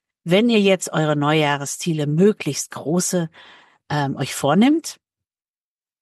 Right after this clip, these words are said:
dass ihr gleichzeitig ganz im Kleinen bei allem, was ihr tut,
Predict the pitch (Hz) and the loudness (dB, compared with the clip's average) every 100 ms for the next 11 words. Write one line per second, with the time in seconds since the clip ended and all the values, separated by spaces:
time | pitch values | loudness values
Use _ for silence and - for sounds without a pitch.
0 | _ - 202 214 175 170 180 262 - - | _ -2 2 0 2 4 4 2 -2 -4
1 | 180 147 147 196 220 - - _ _ _ | -2 0 -2 -6 -10 -12 -20 _ _ _
2 | _ _ 143 247 269 277 - - 143 139 | _ _ 0 0 0 -2 -4 -2 0 2
3 | 185 294 - _ _ 170 160 165 220 196 | 4 2 0 _ _ -2 0 2 2 2
4 | 175 151 - - 208 294 - | -2 -6 -12 -10 -8 -8 -12